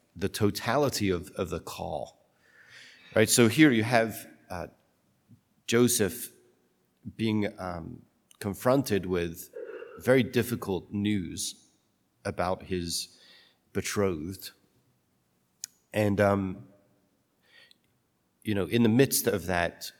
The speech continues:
uh, what must have been, uh, you know, confusing, difficult, trying, and the rest, you see Joseph emerge as, uh, as a figure who has given himself whole and entire to God. And, uh,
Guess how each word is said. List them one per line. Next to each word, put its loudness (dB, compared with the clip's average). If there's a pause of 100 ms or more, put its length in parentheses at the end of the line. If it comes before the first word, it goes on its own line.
(120)
uh, -6
what -2
must 2
have -4
been, -6 (440)
uh, -10 (680)
you -10
know, -12
confusing, -2 (680)
difficult, -4
trying, -4 (460)
and -2
the 0
rest, 0 (680)
you -8
see 0
Joseph 2
emerge 0
as, -6 (240)
uh, -12 (260)
as -4
a -8
figure -2
who -4
has -2
given 0
himself -4
whole -2
and -4
entire -6
to -14
God. -10 (1500)
And, -4
uh, -4